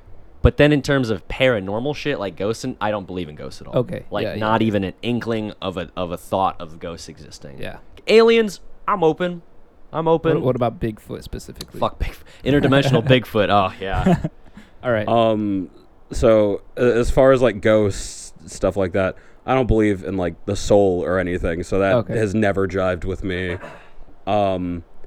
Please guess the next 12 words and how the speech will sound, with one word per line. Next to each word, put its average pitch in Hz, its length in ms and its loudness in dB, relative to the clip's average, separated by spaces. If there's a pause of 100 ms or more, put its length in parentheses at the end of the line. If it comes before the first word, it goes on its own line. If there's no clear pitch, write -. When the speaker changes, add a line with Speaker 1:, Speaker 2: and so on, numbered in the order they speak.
(500)
Speaker 3:
I 113 160 2
believe 95 380 2
alien 107 380 4
life 110 240 4
exists. 117 720 0 (160)
I - 120 -6
don't 90 260 -2
believe 101 240 2
it's - 100 -6
come 104 220 0
to 85 40 4
Earth. 107 480 2